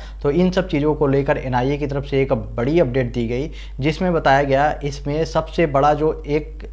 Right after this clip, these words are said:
main evidence मिला था, जो एटीएस की team को मिला था। एन-, एनआईए ने जो है पूरा credit खुद को नहीं दिया है,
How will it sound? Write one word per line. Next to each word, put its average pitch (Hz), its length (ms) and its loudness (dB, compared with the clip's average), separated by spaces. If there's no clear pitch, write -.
main 156 640 0
evidence 139 460 0
मिला 131 300 0
था, 135 320 0
जो 143 340 2
एटीएस 170 400 2
की 185 80 -2
team 151 220 0
को 127 100 0
मिला 113 180 -2
था। 98 100 -6
एन-, 147 380 -2
एनआईए 151 360 4
ने 185 140 0
जो 165 120 0
है 165 100 0
पूरा 156 260 2
credit 147 440 0
खुद 165 220 -2
को 175 140 0
नहीं 147 240 0
दिया 143 180 2
है, 135 200 0